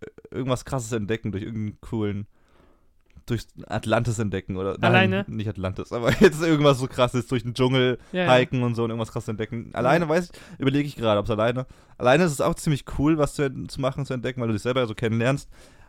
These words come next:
Speaker 1: aber den perfekten Tag machst eigentlich dann erst aus, wenn du so die Geschichte mit jemandem teilen kannst.
Speaker 2: Ja.
Speaker 1: Deswegen ja,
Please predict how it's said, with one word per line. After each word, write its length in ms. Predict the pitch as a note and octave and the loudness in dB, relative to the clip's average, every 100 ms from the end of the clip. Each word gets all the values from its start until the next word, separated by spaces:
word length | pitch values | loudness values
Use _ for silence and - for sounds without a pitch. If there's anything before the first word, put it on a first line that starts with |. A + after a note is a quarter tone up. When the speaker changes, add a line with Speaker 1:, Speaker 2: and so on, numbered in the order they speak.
| - | -4
Speaker 1:
aber 100 | B2 | -2
den 80 | A#2+ | 0
perfekten 520 | A#2 - C#3 - A#2+ | 0 2 0 0 -4
Tag 340 | - D3 D3 | 2 4 4
machst 480 | C#3+ C3 - - - | 2 0 -2 -14 -4
eigentlich 260 | A#2 A#2 A2+ | -2 0 0
dann 200 | B2 C3 | 0 2
erst 280 | A#2+ B2 - | 0 -4 -2
aus, 320 | G2+ A#2 - | 0 0 -2
wenn 120 | A2+ | -2
du 80 | A2+ | -2
so 260 | G#2 G2+ | -2 -4
die 140 | G#2 G2+ | -6 -8
Geschichte 340 | G#2 B2+ - | -6 -6 -6
mit 100 | A2 | -6
jemandem 220 | G#2+ G2 | -4 -4
teilen 320 | F#2 G#2 G2+ G2 | -2 -2 -2 -4
kannst. 300 | F#2+ - - | -8 -12 -14
Speaker 2:
Ja. 120 | D3 - - | -16 -16 -14
Speaker 1:
Deswegen 400 | A2+ A2 G2+ G2 | -8 -6 -6 -6
ja, 320 | F#2 G2 G2+ | -4 -2 -4